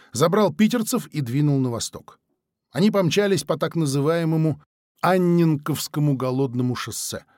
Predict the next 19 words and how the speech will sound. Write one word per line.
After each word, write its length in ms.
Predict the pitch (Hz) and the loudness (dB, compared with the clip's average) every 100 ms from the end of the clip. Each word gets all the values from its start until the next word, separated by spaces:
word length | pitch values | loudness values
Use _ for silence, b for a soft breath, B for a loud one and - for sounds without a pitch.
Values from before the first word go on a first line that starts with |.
| _ _ _ _ _ - | _ _ _ _ _ -12
Его 220 | 131 160 | -6 -2
начали 320 | 151 147 147 | -2 -2 -2
строить 400 | - 160 156 139 | -2 -2 -2 -4
в 80 | - | -4
тысяча 300 | 156 - 143 | -6 -4 -4
восемьсот 420 | 131 139 - 139 | -4 -4 -4 -6
девяносто 440 | 127 139 139 - | -2 -2 -2 -6
третьем, 380 | 117 175 160 78 - _ _ _ _ _ _ | -4 -2 -2 -6 -16 _ _ _ _ _ _
в 80 | - | -12
самарский 600 | - 127 180 202 - 185 | -6 -2 0 0 -2 -6
голодный 680 | 165 131 131 170 139 139 143 | -4 -2 0 -2 -2 0 0
год, 400 | 113 160 165 - b b b b b | 0 -2 -2 -6 b b b b b
руками 400 | 95 104 147 147 | -12 -6 -2 -2
приехавших 680 | - 123 131 147 143 - 113 | -2 -2 -2 -2 -6 -6 -6
с 100 | - | -6
Волги 360 | 113 156 147 131 | -4 -4 -2 -4
на 180 | 123 | -4
заработки 520 | 101 127 127 113 - 92 | -4 -4 -4 -8 -14 -16
крестьян. 680 | - 101 - 87 80 76 | -12 -12 -12 -14 -16 -18